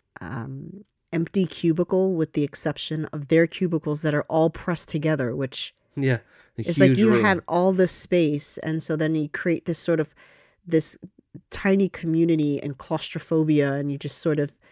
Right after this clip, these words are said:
Speaker 1: set everybody in the middle of that room, that their, their vending machine is, like, this very generic
Speaker 2: Yeah.
Speaker 1: kind of vending machine that has these tokens that you have to use to get your snacks, and you're allowed a certain amount of tokens. That fruit, for some reason,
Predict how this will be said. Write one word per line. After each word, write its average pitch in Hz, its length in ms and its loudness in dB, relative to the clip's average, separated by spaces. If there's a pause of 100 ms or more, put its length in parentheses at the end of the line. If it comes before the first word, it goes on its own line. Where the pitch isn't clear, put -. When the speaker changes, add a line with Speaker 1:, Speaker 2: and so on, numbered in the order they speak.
(420)
Speaker 1:
set - 340 0
everybody 165 380 2
in 151 60 2
the 151 80 0
middle 156 300 0
of 147 80 -4
that 143 200 -2
room, 156 460 0
that 156 180 -8
their, 156 380 2
their 170 180 6
vending 170 460 2
machine 151 420 -2
is, 135 180 -6
like, 135 180 -6
this - 160 -6
very 151 300 0
generic 147 880 0
Speaker 2:
Yeah. 110 300 -4 (400)
Speaker 1:
kind 165 300 0
of 139 180 -8 (240)
vending 160 380 0
machine 156 420 -2
that 147 140 -6
has 151 640 -6 (280)
these 170 280 0
tokens 165 560 2
that 147 160 0
you 170 100 -2
have 170 220 -4
to - 100 -4
use 156 260 2
to - 120 -6
get 151 260 -2
your 156 80 -2
snacks, 135 540 -6
and 156 100 -6
you're 143 160 -4
allowed 139 320 -6
a 147 40 -8
certain 147 280 -8
amount 135 260 -4
of 135 60 -8
tokens. 147 400 -8
That - 260 -4
fruit, - 640 2
for - 180 0
some 170 340 -2
reason, 151 540 2